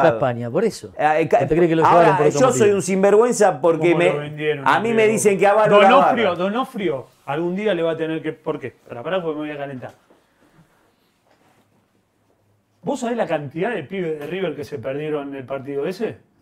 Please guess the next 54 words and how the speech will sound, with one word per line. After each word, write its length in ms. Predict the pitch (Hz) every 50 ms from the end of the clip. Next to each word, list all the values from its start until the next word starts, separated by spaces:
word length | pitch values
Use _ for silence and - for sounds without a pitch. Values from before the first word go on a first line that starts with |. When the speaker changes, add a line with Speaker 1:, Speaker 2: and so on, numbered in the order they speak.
| _ -
Speaker 3:
Porque 180 | - 151 131 139
a 40 |
Madrid 300 | 135 131 135 156 190 214
no 120 | 202 165 127
pudieron 400 | 139 165 214 254 262 214 175 156
y 80 | 151 139
todo. 300 | 123 143 131 123 123 117
Speaker 2:
Ni 80 | 101
Speaker 3:
¿Cuánto 240 | - 190 190 190 196 190
Speaker 2:
hablar. 100 | 185 180
Speaker 3:
deben 100 | 175 170
haber 120 | 170 170
viajado? 360 | 165 165 156 - 147 143 143 170
Vamos 140 | 190 185 180
a 40 | 165
tirar, 200 | 175 180 170 165
güey, 160 | 170 175 170
quince. 560 | - 262 277 269 226 - - 170 139 - - _ -
Speaker 1:
Yo. 260 | - 226 208 110 - _ _ -
Speaker 3:
Bueno, 220 | 160 147 135 127 - _ _ _ _
de 120 | 156 165 170
Boca 280 | 202 214 208 - 196
deben 140 | 180 180 180
haber 120 | 185 185 185
viajado 240 | 180 175 190 196 180
quince, 400 | - 277 277 254 220 - 226 254
no 60 | 294
importa, 400 | 269 220 269 247 233 226 233 247
no 60 | 247
Speaker 2:
Sí, 60 | 233 262
Speaker 3:
quiero 100 | 240 233
Speaker 2:
sí, 40 | 220
Speaker 3:
entrar 140 | - 214 220
Speaker 2:
sí, 40 | 214
Speaker 3:
en 60 | 202
la 60 | 190
Speaker 2:
sí, 60 | 180
sí, 60 | 160 185
Speaker 3:
gilada. 220 | 175 170 160 147
Speaker 2:
es 60 | 139
un 60 | 180
montón. 420 | 165 170 180 - 277 180 - - - _ _ _ _ _ _ _ _ -
Speaker 3:
Le 460 | 196 208 269 349 392 392 359 302 277
robaron 680 | 254 247 240 240 254 294 339 359 359 349 311 262 226
el 140 | 220 214 190 160
partido 460 | 208 208 220 220 277 285 294 254 226
más 220 | 247 269 - - 233
importante 560 | 220 185 165 190 196 190 233 240 226 - 208
de 60 | 190
la 60 | 180 175
historia. 500 | - - 196 175 151 147 165 180 175 -
¿Qué 160 | 359 381 370
pasa? 560 | 381 - 214 160 135 - - - 127 107 - _ _ _ _ _ _ _ _ _ _ _ _ _ _ _ _ _ _ _ _ _ _ _ _ _ _ _ _ _ _ _ _
Como 260 | - - 415 427 427